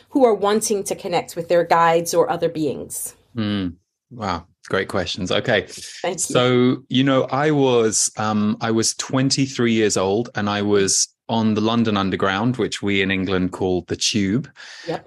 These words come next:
Speaker 2: And I was on my way to my job in fundraising and I was going through all of the negative thoughts I had in my head. At the time, I was an aspiring singer-songwriter and y-,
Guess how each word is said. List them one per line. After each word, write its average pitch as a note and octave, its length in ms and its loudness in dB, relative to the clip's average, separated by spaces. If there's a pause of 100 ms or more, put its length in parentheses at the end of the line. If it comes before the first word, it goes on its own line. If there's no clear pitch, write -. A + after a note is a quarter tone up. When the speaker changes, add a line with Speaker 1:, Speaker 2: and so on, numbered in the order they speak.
Speaker 2:
And G#2+ 280 0
I A#2 100 2
was A#2 160 2
on D3+ 80 4
my E3+ 140 4
way B2 280 4
to A#2 160 -2
my G#2+ 160 2
job G#2 240 0
in G2 140 2
fundraising F#2+ 720 0
and F#2 100 0
I F#2 60 0
was F#2 160 -2
going G#2+ 260 0
through G2 600 -2
all D#3 360 4
of E3 240 0
the C3 80 2
negative A#2 640 0
thoughts A2 440 0
I G2+ 100 2
had G2 240 -2
in G2 100 0
my G2 140 0
head. G#2+ 380 0
At - 200 -4
the A#2 80 0
time, C3+ 680 0 (440)
I G#2+ 200 0
was G#2+ 340 4
an A2 160 0
aspiring C3+ 720 2
singer-songwriter G2 1200 0 (520)
and G#2 680 0 (640)
y-, C#3 280 -4